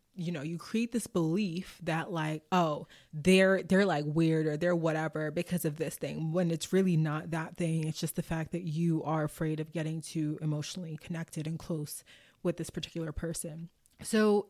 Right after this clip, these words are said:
this attachment style can stem from having parents who were super strict,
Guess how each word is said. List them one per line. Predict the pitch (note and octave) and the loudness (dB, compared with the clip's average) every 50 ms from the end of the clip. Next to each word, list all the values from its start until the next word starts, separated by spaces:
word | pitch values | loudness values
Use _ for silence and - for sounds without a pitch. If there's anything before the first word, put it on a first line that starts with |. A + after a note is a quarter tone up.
| F#3 | 0
this | - A3+ C4 C4+ - | 2 2 2 2 0
attachment | F#4 - - E3 E3 E3+ - - F#3+ F#3 | -2 -2 -2 -6 -6 -6 -4 -4 -4 -4
style | - - F3 E3 E3+ E3 E3 | -2 -4 -4 -2 -2 -4 -4
can | - - F3 E3 | -4 -4 -4 -4
stem | - - - F3+ E3+ F3 F#3+ F#3 | -4 -4 -4 -2 0 0 0 -2
from | - - F#3 E3+ E3 E3 E3 E3+ F3 | -2 -2 -2 -2 -2 -2 -2 -4 -6
having | - - E3 E3 - F3 F3 | -6 -6 -6 -6 -4 -6 -8
parents | - - - D#3 D#3 D#3+ E3+ - | -8 -8 -8 -6 -6 -6 -6 -6
who | - F#3 | -8 -6
were | D#3+ E3 D#3+ D#3+ | -4 -4 -4 -4
super | - - - G3 F3+ G3+ F#3+ | -6 -6 -8 -6 -2 -2 -4
strict, | - - - - E3+ E3 E3 - - - | -4 -4 -4 -2 -2 -2 -2 -4 -8 -20